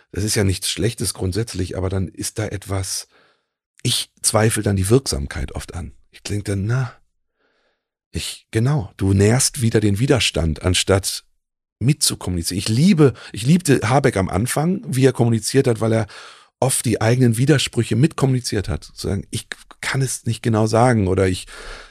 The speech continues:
im Moment sind wir in einer verfahrenen Situation, wo sich zwei strenge Widersprüche gegeneinander, gegeneinander stehen, gegenüberstehen und,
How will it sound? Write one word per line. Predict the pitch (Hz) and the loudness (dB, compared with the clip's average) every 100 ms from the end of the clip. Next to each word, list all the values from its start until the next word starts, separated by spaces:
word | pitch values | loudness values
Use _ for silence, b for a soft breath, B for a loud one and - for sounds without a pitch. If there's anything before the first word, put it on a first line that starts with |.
| B B _ | B B _
im | - | -2
Moment | 85 87 101 123 | 0 4 4 4
sind | 117 113 | 2 2
wir | 117 | 0
in | |
einer | 82 107 101 | 2 0 0
verfahrenen | - 95 - 104 135 | -4 -6 -6 -2 -2
Situation, | 117 117 113 - 127 | -2 0 0 2 2
wo | 104 | 2
sich | 98 - | 2 0
zwei | - 98 95 - _ - | -4 -4 -6 -10 _ -6
strenge | - - - - 123 143 113 | -4 -4 -8 -2 4 4 4
Widersprüche | 123 123 - - 90 98 | 2 2 0 -4 -4 -2
gegeneinander, | 98 101 107 117 117 78 - b b | -2 0 -2 -2 -4 -6 -10 b b
gegeneinander | 104 101 98 - - - | -6 -4 -4 -4 -8 -10
stehen, | - 85 87 | -8 -6 -4
gegenüberstehen | 90 92 110 92 - 80 82 | -2 -2 -2 -2 -4 -6 -6
und, | 92 | -10